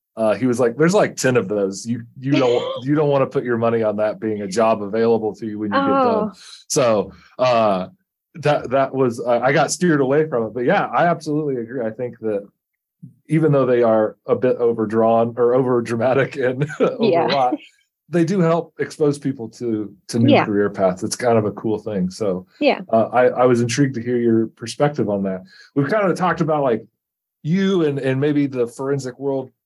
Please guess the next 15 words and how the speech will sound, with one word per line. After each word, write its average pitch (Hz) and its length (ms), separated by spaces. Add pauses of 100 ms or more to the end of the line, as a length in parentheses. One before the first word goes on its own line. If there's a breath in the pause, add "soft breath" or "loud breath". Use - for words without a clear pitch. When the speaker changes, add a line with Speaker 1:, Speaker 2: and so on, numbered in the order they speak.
(160)
Speaker 1:
Now 123 240
we 117 220
set 143 240
the 123 60
stage. 131 420
Like, 117 180
let's 180 200
talk 180 180
about 160 240
what 143 160
you 151 220
as 131 120
a 127 60
forensic 123 540
entomologist, 117 800